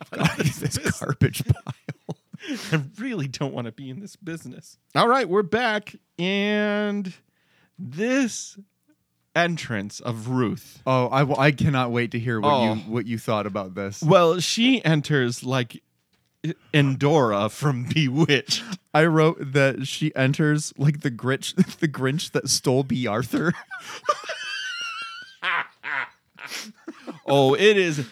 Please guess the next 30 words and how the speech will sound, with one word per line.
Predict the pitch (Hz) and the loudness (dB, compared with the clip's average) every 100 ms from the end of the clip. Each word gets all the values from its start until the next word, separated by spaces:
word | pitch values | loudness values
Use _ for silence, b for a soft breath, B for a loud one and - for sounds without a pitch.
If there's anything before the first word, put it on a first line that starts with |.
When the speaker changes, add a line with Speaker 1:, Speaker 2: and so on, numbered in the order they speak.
| - | -4
Speaker 1:
a | 135 143 | -2 -2
straight | - - 135 151 143 | -4 -8 0 2 2
up | 123 120 | 0 -2
Maude | 131 127 113 104 101 | -2 0 0 0 0
outfit. | 101 107 165 | -2 -2 0
Speaker 2:
Yeah. | 185 175 - - | 4 6 6 4
<laughs> | 202 202 196 202 - 196 - 175 - B B - | 2 2 2 2 4 2 2 -2 -2 B B 0
I, | 180 170 175 165 | 6 6 6 2
I, | 170 175 - 185 175 185 - - - | 0 0 0 -2 0 -2 -2 -12 0
I | 160 170 | 2 2
for | - 170 | 0 2
real, | 151 160 143 127 - b b b b - | 4 6 6 4 -2 b b b b -2
I | 147 | 4
had | 165 | 6
to | 151 | 6
do | 160 | 4
a | 156 | 6
double | 156 143 147 | 4 4 2
take | 139 117 | 0 2
'cause | 143 | 0
I | 131 | 0
thought | 135 139 | 2 2
that | 123 | 2
Missus | 123 151 156 | 0 2 2
Roper | 135 170 156 131 | 2 4 4 2
just | 117 - 120 | 0 -4 2
<laughs> | |
walked | 143 - 156 | 2 2 -2
in | 175 | 0
the | 147 | 0